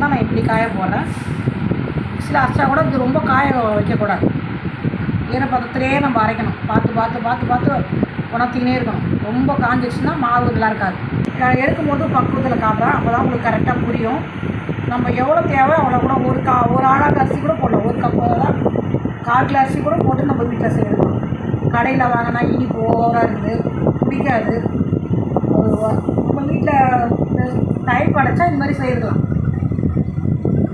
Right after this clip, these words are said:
அரிசி ரொம்ப காயக்கூடாது, இது மாதிரி ஈரமாகவே இருக்கணும். இவ்வளோ ஈரம் இருக்கணும். இவ்வளோ ஈரம் இருந்தால் தான் நம்ம வந்து மிக்சியில் அரைக்கும் போது நம்ம கொர கொரன்னு, லைட்டாக கொர கொரன்னு. இப்போ மிஷினில் கொடுத்தோம்னா என்ன பண்ணுறவங்க அப்படியே மாவை ம-, அரைச்சிடுவாங்க.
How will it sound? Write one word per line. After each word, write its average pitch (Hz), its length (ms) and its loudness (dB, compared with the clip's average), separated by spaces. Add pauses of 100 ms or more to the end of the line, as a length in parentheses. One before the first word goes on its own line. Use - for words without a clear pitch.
(1300)
அரிசி 233 260 -2
ரொம்ப 233 320 -4
காயக்கூடாது, 196 420 -4
இது 202 120 -6
மாதிரி 214 160 -4
ஈரமாகவே 214 380 -2
இருக்கணும். 175 260 -8
இவ்வளோ 190 240 -4
ஈரம் 226 180 -4
இருக்கணும். 165 260 -14 (760)
இவ்வளோ 214 280 -2
ஈரம் 262 180 0
இருந்தால் 208 240 -2
தான் 294 140 -4
நம்ம 214 240 -4
வந்து 208 180 -4 (500)
மிக்சியில் 220 420 -4
அரைக்கும் 233 340 -4
போது 196 200 -4
நம்ம 247 260 -4
கொர 220 100 -2 (100)
கொரன்னு, 240 320 -2
லைட்டாக 214 380 -4
கொர 226 160 0
கொரன்னு. 202 200 -4
இப்போ 208 180 -4
மிஷினில் 247 340 -4
கொடுத்தோம்னா 233 400 -4 (500)
என்ன 247 100 -2 (100)
பண்ணுறவங்க 233 320 -2
அப்படியே 233 200 0 (120)
மாவை 262 340 0
ம-, 220 220 -2
அரைச்சிடுவாங்க. 214 420 -6